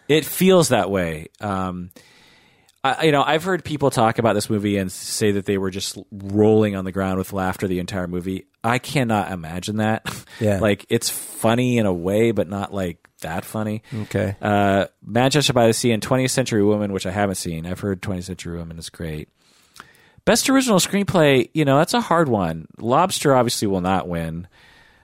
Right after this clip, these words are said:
Speaker 1: Um, I doubt Twentieth Century Women will, based on the reviews. Um, I could almost see even Hell or High Water winning this one. Obviously, La La Land could win. Manchester by the Sea, I could see that one winning,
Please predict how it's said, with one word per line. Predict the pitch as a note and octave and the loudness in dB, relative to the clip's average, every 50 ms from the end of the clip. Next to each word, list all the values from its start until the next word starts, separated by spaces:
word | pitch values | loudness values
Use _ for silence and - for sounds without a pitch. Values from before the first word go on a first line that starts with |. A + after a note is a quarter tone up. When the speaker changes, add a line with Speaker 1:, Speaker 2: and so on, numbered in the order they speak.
| _ _ - | _ _ -2
Speaker 1:
Um, | G#2 G2+ G2 G2 G2 G2 G2 G2 G2 G2 F#2+ F#2+ F#2+ G2 _ _ _ _ _ - - - _ | 0 0 2 2 2 2 0 0 -2 -4 -8 -8 -12 -16 _ _ _ _ _ -12 -12 -12 _
I | - G#2 G#2+ | -10 -10 -10
doubt | G2+ - B2 B2+ D3 E3 - - | -6 -2 0 0 0 0 -2 -2
Twentieth | - D3+ C3+ B2+ - | -4 -4 -2 -2 -2
Century | - B2+ A2+ - A2 F#2+ F2+ | -4 -6 -4 -2 -2 0 0
Women | F#2 F#2+ F#2+ G2 F#2+ F#2 | 0 0 0 -2 -4 -4
will, | F2 F2 F2 | -2 -4 -4
based | E2 F2 F2+ F2 F2+ - - | -2 -2 -4 -4 -4 -4 -6
on | F2+ E2 | -6 -6
the | F2+ F2+ | -8 -10
reviews. | F2+ F2 E2 D#2+ F2 F2 F2 E2 D#2+ D#2+ D#2+ D#2+ E2 E2+ - - - - _ _ _ _ _ _ _ _ _ _ _ _ _ _ _ _ _ _ _ _ _ | -10 -10 -10 -8 -6 -6 -4 -4 -4 -6 -6 -8 -8 -10 -12 -16 -16 -18 _ _ _ _ _ _ _ _ _ _ _ _ _ _ _ _ _ _ _ _ _
Um, | - B2 A#2+ A#2+ A#2 - | -4 -2 -2 -2 -2 -2
I | - F3+ | -4 -4
could | - - D#4 | -4 -4 -4
almost | D#4+ A#3+ A3 A3+ G#3+ - | -2 0 0 0 0 -2
see | - - E3+ D3+ C#3+ B2 | -2 -2 0 0 0 0
even | - A2+ B2+ B2 A#2+ A2 | 0 0 0 0 0 -2
Hell | G2 A2 A#2+ B2+ | 0 0 2 2
or | A2+ F#2+ | 2 0
High | - - A#2 C3 C#3+ | 0 -2 -2 0 2
Water | A#2+ F#2+ E2 D#2+ D#2 D#2 | 2 2 0 -2 -4 -8
winning | D2+ D#2 D#2+ D#2 D2+ D#2 | -8 -10 -10 -10 -12 -12
this | D2+ D2+ - - - | -12 -10 -12 -12 -12
one. | D#2 D2 C#2+ C#2 C#2+ D2+ F2+ - _ _ _ _ _ _ _ _ - | -14 -14 -14 -16 -18 -18 -20 -20 _ _ _ _ _ _ _ _ -6
Obviously, | A#2+ B2 C#3 - - B2 G2+ | -6 -4 -4 -2 0 0 2
La | F2+ F2 F2 F#2 G2 | 2 2 2 2 2
La | G2+ F#2+ E2+ | 2 0 -2
Land | D#2+ D#2 D#2 D#2+ D#2+ - | -2 -4 -8 -10 -12 -12
could | - - | -12 -12
win. | D#2 D#2 D2+ D#2 D#2 D#2 D#2+ F2 | -10 -10 -10 -10 -10 -12 -10 -8
Manchester | G2+ A2+ A#2 - C#3+ - - - | -6 -6 -4 -4 -6 -6 -4 -2
by | G#2 G2 | -2 0
the | F2+ F2+ | 0 -2
Sea, | - - - F2+ | -4 -4 -6 -6
I | F#2+ G#2 | -6 -6
could | C#3 - | -10 -12
see | - C#3+ | -10 -8
that | A#2+ A2 F#2 | -6 -6 -6
one | F2 F#2 F2+ | -8 -8 -10
winning, | E2+ E2+ E2 C#2+ | -10 -12 -12 -14